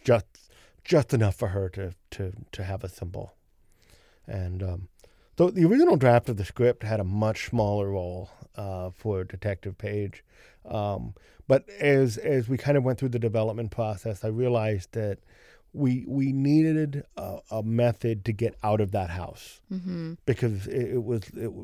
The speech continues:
Speaker 1: you know, originally, once they got to the house, you pretty much never left.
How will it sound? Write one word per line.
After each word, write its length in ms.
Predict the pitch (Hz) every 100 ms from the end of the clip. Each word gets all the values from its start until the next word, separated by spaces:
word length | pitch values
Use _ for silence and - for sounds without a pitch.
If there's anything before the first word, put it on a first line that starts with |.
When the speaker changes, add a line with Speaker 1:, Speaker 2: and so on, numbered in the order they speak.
| -
Speaker 1:
you 80 | 135
know, 160 | 107 104
originally, 580 | 135 123 117 110 107 107 98 -
once 220 | 123 131
they 100 | 131
got 160 | 113 104
to 80 | 107
the 80 |
house, 180 | 95 95 -
you 40 |
pretty 180 | - 110
much 100 | 101 -
never 200 | 98 104
left. 420 | 107 101 101 -